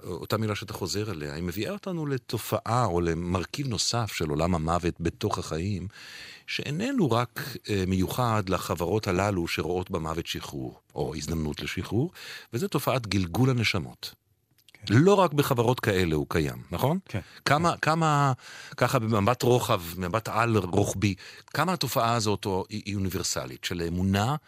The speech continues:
Speaker 1: בגלגול נשמות?
Speaker 2: האם היא אוניברסלית? היא בהחלט לא אוניברסלית. צריך להגיד את זה חד
Speaker 1: כמה היא
Speaker 2: וחלק.
Speaker 1: נרחבת, אני שואל.
Speaker 2: אבל אנחנו מוצאים את הגישות שונות שדוגלות באמונה הזאת. בחלק מהמקומות זה המיינסטרים, כמו בהינדואיזם והבודהיזם.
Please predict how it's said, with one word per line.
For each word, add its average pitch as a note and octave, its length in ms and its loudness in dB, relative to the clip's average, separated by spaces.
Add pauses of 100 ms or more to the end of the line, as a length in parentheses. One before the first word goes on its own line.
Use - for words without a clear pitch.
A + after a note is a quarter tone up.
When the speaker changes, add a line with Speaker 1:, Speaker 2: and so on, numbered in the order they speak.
(200)
Speaker 1:
בגלגול E2+ 420 -4
נשמות? C#2 560 -12
Speaker 2:
האם E3+ 240 0
היא A3+ 80 2
אוניברסלית? D#3+ 640 0
היא A2+ 100 -4
בהחלט A2+ 440 -2
לא G#2+ 180 4
אוניברסלית. E2+ 840 0
צריך A2+ 240 -10
להגיד G#2+ 320 -4
את A2+ 60 -4
זה G2+ 100 -10
חד - 60 -8
Speaker 1:
כמה E3+ 180 4
היא E3+ 80 8
Speaker 2:
וחלק. D3+ 140 8
Speaker 1:
נרחבת, G#2+ 400 4
אני D2+ 100 -6
שואל. - 160 -4
Speaker 2:
אבל A2+ 100 0
אנחנו G#2+ 220 -2
מוצאים C3 560 -2
את G3 160 -6
הגישות A2+ 840 0
שונות C#3+ 340 0
שדוגלות A#2 680 2
באמונה C3 420 -2
הזאת. A#2 240 -6
בחלק E3 360 0
מהמקומות C3 400 0
זה A2 120 0
המיינסטרים, A2 540 0
כמו A2+ 180 -4
בהינדואיזם G#2+ 580 0
והבודהיזם. G2+ 600 -4